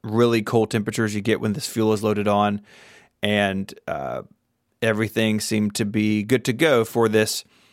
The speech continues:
uh, Block one initial S L S design. Of course, if you think back through S L S history, we've spoken a lot about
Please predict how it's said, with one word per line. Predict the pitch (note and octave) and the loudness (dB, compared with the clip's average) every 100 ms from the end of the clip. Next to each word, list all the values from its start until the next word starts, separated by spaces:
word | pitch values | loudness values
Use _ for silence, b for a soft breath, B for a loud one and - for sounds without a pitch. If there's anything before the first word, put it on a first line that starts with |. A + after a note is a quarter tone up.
| b b b - | b b b -2
uh, | F#2+ F#2 - _ _ _ _ _ _ _ _ - | 0 0 -6 _ _ _ _ _ _ _ _ -2
Block | A#2 A2+ A#2 | 2 2 0
one | A2 G#2+ A#2 A2+ A2 G#2+ G#2 | -2 0 2 2 2 2 0
initial | G#2+ A2 A2 A2 A#2 G#2+ G2+ G2 b b b b - | 0 0 0 0 2 2 0 -4 b b b b -4
S | G#2+ A2 | 0 2
L | G#2 | 2
S | G#2 - | 2 0
design. | G#2+ G2+ G#2 F#2+ | -4 0 0 0
Of | F#2+ | -2
course, | - A2+ - | 2 2 2
if | - A2 | -6 -2
you | G#2+ | -2
think | - G#2+ - | -2 -2 0
back | B2+ A2 - | 0 0 -2
through | A#2 A2 | 0 0
S | A2 | 0
L | G#2+ | -2
S | - | -2
history, | E3+ - A#2+ | -4 0 0
we've | A#2 | 0
spoken | - A#2 A#2 | 0 -2 0
a | A2 | 2
lot | G#2+ | 2
about | G2 G#2 - | 2 0 0